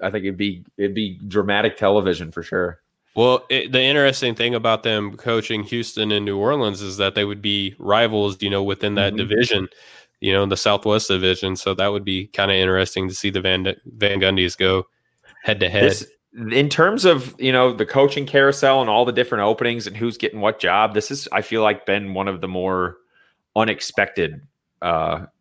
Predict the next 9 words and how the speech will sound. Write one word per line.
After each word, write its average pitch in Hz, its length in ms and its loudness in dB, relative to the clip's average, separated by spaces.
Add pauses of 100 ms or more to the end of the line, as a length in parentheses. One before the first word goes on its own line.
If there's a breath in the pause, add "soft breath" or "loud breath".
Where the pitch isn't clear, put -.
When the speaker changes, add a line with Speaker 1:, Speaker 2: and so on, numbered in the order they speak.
(380)
Speaker 1:
kind 90 300 -2
of, - 360 -8 (800)
you 95 100 -6
know, 80 300 -6 (240)
coaching 90 640 -2
change 87 460 -8
periods 82 720 -4
this 92 200 -6
year. 80 300 -4